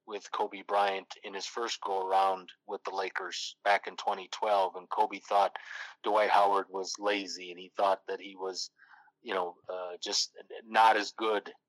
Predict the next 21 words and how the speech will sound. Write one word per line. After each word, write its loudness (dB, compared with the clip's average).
as -10
the -4
numbers -4
that -6
he -10
had -4
put -2
up 2
previously -6
when -10
he -14
was -10
in -8
Orlando 0
before -6
coming -6
to -10
Los 0
Angeles -8
in -20
twenty -10